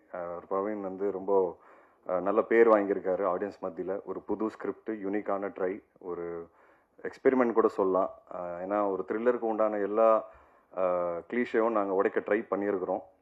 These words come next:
அதுல ஒரு எயிட்டி பர்சன்ட் சக்ஸஸ், அஹ், கிடைச்சிருக்குன்னு நான் சொல்லுவோம், சொல்லுவேன். And, uh, maybe twenty percent, அஹ், சில கருத்துக்கள்ல வந்து, அஹ், ரிவ்யூஸ்லயும் சரி கொஞ்சம் difference of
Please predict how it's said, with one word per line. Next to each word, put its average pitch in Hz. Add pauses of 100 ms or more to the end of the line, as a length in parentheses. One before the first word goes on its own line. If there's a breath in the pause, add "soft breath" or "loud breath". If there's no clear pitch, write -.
(100)
அதுல 92
ஒரு 90
எயிட்டி 110
பர்சன்ட் -
சக்ஸஸ், - (200)
அஹ், 90
கிடைச்சிருக்குன்னு 98
நான் 87
சொல்லுவோம், 87 (300 loud breath)
சொல்லுவேன். 101 (420 soft breath)
And, 98
uh, 90 (320)
maybe 110
twenty 117
percent, 117 (180)
அஹ், 95 (320)
சில 92 (480 soft breath)
கருத்துக்கள்ல 110
வந்து, 104 (560)
அஹ், 85 (120)
ரிவ்யூஸ்லயும் 107
சரி 101
கொஞ்சம் 92
difference 110
of 104